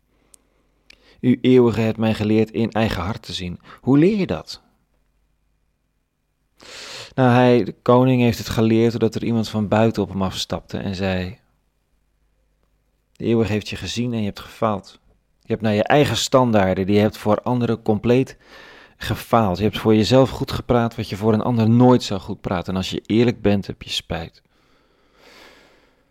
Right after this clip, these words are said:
Maar durf het maar eens toe te geven dat je spijt hebt, want waar moet je het zoeken als je erkent dat je stom bent geweest?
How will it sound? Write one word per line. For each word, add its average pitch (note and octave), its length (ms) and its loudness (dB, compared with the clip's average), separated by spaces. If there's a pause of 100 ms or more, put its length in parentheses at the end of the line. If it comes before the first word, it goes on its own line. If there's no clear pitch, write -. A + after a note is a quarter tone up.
(120)
Maar - 120 -16
durf G#2+ 200 2
het F#2+ 80 -6
maar G2+ 140 -4
eens G2 120 -4
toe - 100 -16
te - 100 -8
geven G2+ 320 -8
dat F#2+ 120 -8
je B2 60 -10
spijt - 400 -8
hebt, G#2 160 -10
want F#2 240 -10
waar G#2 220 -4
moet B2+ 160 -6
je G#2 80 -6
het F#2 140 -6
zoeken A2 400 -4
als F#2 180 -8
je - 80 -12
erkent - 480 -6
dat G2 180 -14
je D3+ 60 -16
stom - 480 -6
bent D#2 220 -12
geweest? - 600 -18